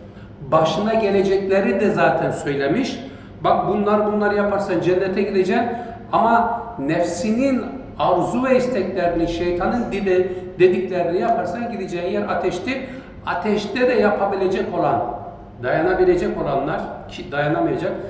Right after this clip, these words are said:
ateşe düşenlerin de başına geleceklerin hepsini Allahu Teala zaten dünden uyarmış. Hepimiz biliyoruz. Zaten şu camiye gelenler, buralara ibadet ile, zikir ile, Kur'an ile meşgul olanlar zaten derdi ne?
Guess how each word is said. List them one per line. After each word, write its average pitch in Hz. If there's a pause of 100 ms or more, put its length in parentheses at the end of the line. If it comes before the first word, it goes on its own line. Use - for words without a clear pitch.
(320)
ateşe 190
düşenlerin 185
de 190
başına 180
geleceklerin 170
hepsini 185
Allahu 170
Teala 147
zaten 170 (420)
dünden 196
uyarmış. 180 (560)
Hepimiz 214
biliyoruz. 190
Zaten 165 (360)
şu 202
camiye 190
gelenler, 180
buralara 156
ibadet 180
ile, 139
zikir 185
ile, 151 (340)
Kur'an 202
ile 165
meşgul 170
olanlar 196
zaten 180
derdi 180
ne? 220